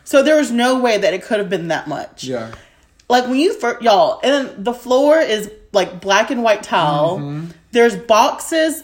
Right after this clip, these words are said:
Speaker 1: everywhere, so you
Speaker 2: Mm-hmm.
Speaker 1: can get on and dance. R I P to French, 'cause one time she was dancing on it and fell right off the box.
Speaker 2: Yes, but really R I P to you because that girl will always think that
Speaker 1: Yes,
Speaker 2: of you.
Speaker 1: there's a girl there.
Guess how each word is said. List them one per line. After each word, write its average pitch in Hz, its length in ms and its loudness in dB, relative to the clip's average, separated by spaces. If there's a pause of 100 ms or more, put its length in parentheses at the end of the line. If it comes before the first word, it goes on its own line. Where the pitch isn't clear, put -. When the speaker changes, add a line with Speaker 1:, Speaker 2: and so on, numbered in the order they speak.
(160)
Speaker 1:
everywhere, 190 800 2
so 147 80 -6
you 233 80 -2
Speaker 2:
Mm-hmm. 254 80 0
Speaker 1:
can 226 100 0
get 233 180 0
on 165 140 0
and 185 220 -2
dance. 175 560 -4
R 202 120 4
I 240 80 2
P 247 220 -6
to 247 80 -6
French, 277 360 -4
'cause 214 120 -14
one 208 120 -4
time 220 120 -4
she - 120 -12
was 208 100 -8
dancing 185 340 -6
on 165 80 -4
it 147 40 -4
and 175 100 -6
fell 185 140 0
right 175 140 2
off 208 140 -2
the 240 60 -4
box. 160 260 -2
Speaker 2:
Yes, 135 260 -8
but 127 220 -2
really 156 200 -2
R 139 220 -4
I 139 40 -10
P 160 100 -8
to 143 40 -10
you 143 180 -6
because 135 200 -14
that 131 140 -6
girl 135 160 -4
will 131 120 -6
always 156 280 0
think 135 200 -8
that 127 80 -2
Speaker 1:
Yes, 320 300 4
Speaker 2:
of 247 80 -6
you. - 40 -10
Speaker 1:
there's 294 220 4
a 302 60 0
girl 302 320 4
there. 262 460 4